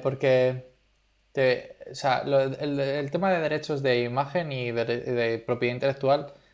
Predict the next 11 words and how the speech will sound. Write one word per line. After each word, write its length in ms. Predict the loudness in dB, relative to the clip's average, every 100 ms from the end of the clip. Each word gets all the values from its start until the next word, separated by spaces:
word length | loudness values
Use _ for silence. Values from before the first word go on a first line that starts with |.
| _ _ _ _
es, 760 | -2 2 4 4 0 -10 -14 _ -12
es 140 | -2
un 120 | 2
tanto 260 | 6 6 6
absurdo 640 | 6 4 4 4 4 2
en 160 | -2 -2
cuanto 320 | 2 2 4
a 180 | 4 2
creatividades. 920 | 0 0 2 0 2 0 -4 -18 _ _ _ _ _ _ _ _ _ _ 2
Porque, 800 | 6 6 4 2 6 6 6 4
mm, 220 | -2 -6